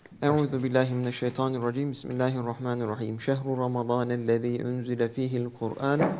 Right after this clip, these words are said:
huden linnâsi ve beyinâtin minel hudâ vel furqân. Dördüncü nükte.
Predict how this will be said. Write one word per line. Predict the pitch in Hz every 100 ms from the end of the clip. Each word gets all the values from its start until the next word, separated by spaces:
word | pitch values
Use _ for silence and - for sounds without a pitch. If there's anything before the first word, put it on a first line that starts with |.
| - - -
huden | 135 135 127
linnâsi | 127 123 123 131 131 123
ve | 120
beyinâtin | 120 120 120 120 123 135 135
minel | 127 120 120 117 120
hudâ | 120 127 139 131
vel | 120
furqân. | 110 123 110 117 98 95 - - _ _ _ _ _ _ - _ _ _ _ _ - _ _ _ _ - - - - _ -
Dördüncü | 180 196 196 175
nükte. | 127 - 85